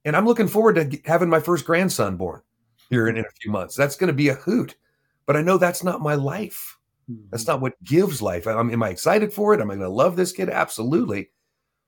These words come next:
Speaker 1: But it just doesn't do it. And I'm starting to realize more. I think I said this to you last time we chatted. I, I start to understand, I'm starting to understand Dad a little bit more in the last few years since he's been gone, as I'm, as I've been wrestling with things and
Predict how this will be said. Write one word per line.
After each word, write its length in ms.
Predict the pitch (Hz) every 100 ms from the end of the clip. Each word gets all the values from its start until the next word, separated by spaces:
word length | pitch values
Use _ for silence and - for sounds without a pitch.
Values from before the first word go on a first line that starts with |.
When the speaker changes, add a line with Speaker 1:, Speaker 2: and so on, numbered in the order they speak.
| _
Speaker 1:
But 100 | 143
it 40 | 151
just 180 | 190
doesn't 300 | 208 185 170
do 160 | 196 233
it. 140 | - -
And 100 | 113
I'm 80 | 120
starting 260 | - 190
to 60 | 185
realize 540 | 135 170 147 117 110
more. 220 | 127 127 123
I 40 |
think 180 | 123 123
I 60 |
said 200 | 117 127
this 140 | 117 -
to 100 | 113
you 60 |
last 240 | 101 113 -
time 160 | 139
we 80 | 110
chatted. 420 | - 110 123 110 - _ _ _ _ _
I, 180 | 123 120
I 20 | 120
start 240 | 220 -
to 60 | 160
understand, 460 | 156 147 151 120 -
I'm 80 |
starting 180 | 113 214
to 60 | 139
understand 340 | 127 131 110
Dad 240 | 107 110 101
a 20 |
little 160 | 107
bit 140 | 104 104
more 400 | 98 104 92 - _ _ _ _ _ _
in 100 | 95
the 80 | 101
last 280 | 104 110 -
few 140 | 110
years 320 | 101 104 98 -
since 180 | 98
he's 160 | 101 92
been 160 | 95 90
gone, 380 | 101 95 90 - _ _ _ _ _ _ -
as 200 | 101 104
I'm, 180 | 101 -
as 200 | 101 107
I've 120 | 107
been 140 | 101
wrestling 380 | 107 107 107 101
with 120 | 95
things 340 | - 98 98 95
and 220 | 92